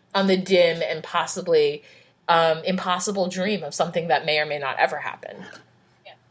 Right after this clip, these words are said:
Speaker 2: Well, and, and, and I, I've gotta say, I hugely disagree with the idea that because there are stories and because there are songs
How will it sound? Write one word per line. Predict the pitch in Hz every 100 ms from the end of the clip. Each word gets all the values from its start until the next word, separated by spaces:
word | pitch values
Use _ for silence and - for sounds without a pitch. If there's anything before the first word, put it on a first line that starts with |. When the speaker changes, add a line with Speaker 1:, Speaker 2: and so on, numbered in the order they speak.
| _ _
Speaker 2:
Well, | 359 330 330
and, | 339 - 262
and, | 277 - -
and | 277
I, | 277 302 -
I've | 233 254 277
gotta | 285 247
say, | - 220 214 185
I | 185 - _ -
hugely | - - - 807 - - -
disagree | - - - 170 160 - 175
with | 170
the | 165
idea | 160 160 165 156 151
that | 156 - - -
because | - 196 180
there | 175 156
are |
stories | 160 - 170 165 165
and | 170 160
because | - 180
there | 160
are | 151
songs | - 202 202 175 160 -